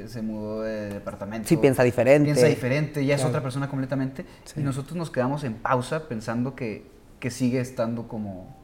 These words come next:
Speaker 1: como,
Speaker 2: Sí,
Speaker 1: como
Speaker 2: la idealización.
Speaker 1: la, la idealización de que, de que se va a quedar a-, a-, así,
Speaker 2: Claro.
Speaker 1: como, como, como tú la querías, como tú la sentías, y ese,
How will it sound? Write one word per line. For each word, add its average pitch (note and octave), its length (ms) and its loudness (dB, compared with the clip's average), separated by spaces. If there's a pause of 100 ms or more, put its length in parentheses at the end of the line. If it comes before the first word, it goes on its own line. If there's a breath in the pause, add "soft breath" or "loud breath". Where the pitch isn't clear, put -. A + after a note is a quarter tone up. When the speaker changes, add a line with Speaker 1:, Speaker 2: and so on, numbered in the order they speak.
(120)
Speaker 1:
como, G2+ 380 -10
Speaker 2:
Sí, - 160 4
Speaker 1:
como B3 60 8
Speaker 2:
la G3 80 12
idealización. D3 680 6
Speaker 1:
la, D#3 100 2
la D#3 120 4
idealización D#3 640 0
de C#4 100 -4
que, D3+ 160 -4
de C#3 160 -6
que D#3+ 100 -2
se C#3 100 0
va D#3 80 6
a D#3 60 -2
quedar E3 260 2
a-, D#3 140 -6
a-, - 360 -8
así, C#3 320 -6 (220 soft breath)
Speaker 2:
Claro. A#2 320 2
Speaker 1:
como, - 20 -8
como, D3+ 440 2
como D3 240 -2
tú G3 120 2
la F#3+ 160 8
querías, C3+ 380 0
como B2+ 200 -4
tú C#3+ 140 -8
la D3 120 0
sentías, C#3+ 340 -4 (320 loud breath)
y D#3+ 200 2
ese, D3 600 0